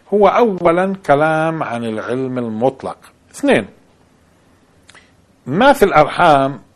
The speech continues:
ليست ذكورة وأنوثة، تفاصيل تتعلق بمستقبل هذا ال-، الكائن،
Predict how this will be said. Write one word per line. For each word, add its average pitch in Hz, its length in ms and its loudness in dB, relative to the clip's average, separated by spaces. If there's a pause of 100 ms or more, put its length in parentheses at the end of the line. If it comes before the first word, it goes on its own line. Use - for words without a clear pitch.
ليست 226 300 -4
ذكورة 147 540 -2
وأنوثة، 127 680 -8 (2000)
تفاصيل 147 720 -2 (920)
تتعلق 123 720 -2 (400)
بمستقبل 117 720 -6
هذا 110 300 -4
ال-، 104 220 -10
الكائن، 104 760 -8